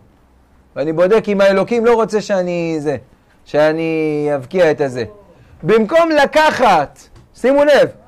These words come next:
במקום לקחת את הברזל שישבור את החומה, נתן עם המקל, ואז נפרצה החומה. ואז הוא הבין שכאילו די, נגזרה הגזרה, נגזרה הגזרה, ביום י"ז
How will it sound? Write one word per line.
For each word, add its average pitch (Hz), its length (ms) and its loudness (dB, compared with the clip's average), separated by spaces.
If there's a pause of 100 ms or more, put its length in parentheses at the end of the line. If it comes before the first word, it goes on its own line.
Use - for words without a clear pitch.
(280)
במקום 214 380 0
לקחת 302 440 2
את 240 160 2
הברזל 214 800 4 (500)
שישבור 220 440 2
את 254 80 2
החומה, 233 480 2 (480)
נתן 220 380 0
עם 277 140 0
המקל, 254 420 0 (480)
ואז 220 240 2
נפרצה 185 440 0
החומה. 131 300 -6 (840)
ואז 247 260 2
הוא 269 80 2
הבין 277 260 -2
שכאילו 214 440 -2
די, 247 220 0
נגזרה 196 440 0
הגזרה, 180 500 0 (640)
נגזרה 196 440 0
הגזרה, 220 360 0
ביום 220 480 2
י"ז 202 120 0